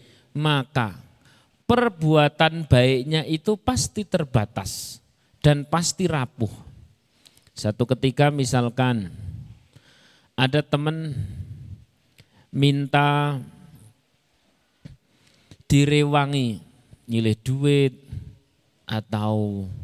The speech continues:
direwangi nyilih sepeda motor dan sebagainya.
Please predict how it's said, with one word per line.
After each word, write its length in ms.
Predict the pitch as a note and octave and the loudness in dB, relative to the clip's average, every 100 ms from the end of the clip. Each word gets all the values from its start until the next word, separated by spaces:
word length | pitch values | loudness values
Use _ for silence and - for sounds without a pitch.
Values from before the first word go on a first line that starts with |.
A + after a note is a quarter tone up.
| - _ _ _ _ _ _ _ _ _ _ _ _ _ _ _ _ | -18 _ _ _ _ _ _ _ _ _ _ _ _ _ _ _ _
direwangi 560 | G2 G#2 A#2 A#2 A#2+ A#2+ | 0 2 2 2 0 0
nyilih 400 | A#2+ A#2+ A#2+ A2+ | 0 0 0 -4
sepeda 460 | - B2 A#2+ A2 | -2 -4 0 0
motor 420 | A2+ B2+ - C#3 B2+ | 0 -2 0 0 2
dan 220 | A#2 G#2+ | -2 -2
sebagainya. 720 | - G#2+ G#2+ G2 F#2 D#2 | -2 0 0 -2 -2 -8